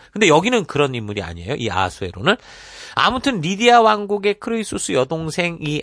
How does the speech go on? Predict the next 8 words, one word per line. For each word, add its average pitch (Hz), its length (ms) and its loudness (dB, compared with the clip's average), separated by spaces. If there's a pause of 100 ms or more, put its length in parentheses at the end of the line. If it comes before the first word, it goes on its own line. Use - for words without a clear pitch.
아리에니스가 156 1300 2 (440)
메데 139 300 2
왕국의 143 560 0
아스티아게스와 139 1600 0
결혼을 131 480 -2
해서 233 600 4
낳은 120 280 -4
아들이 117 460 -6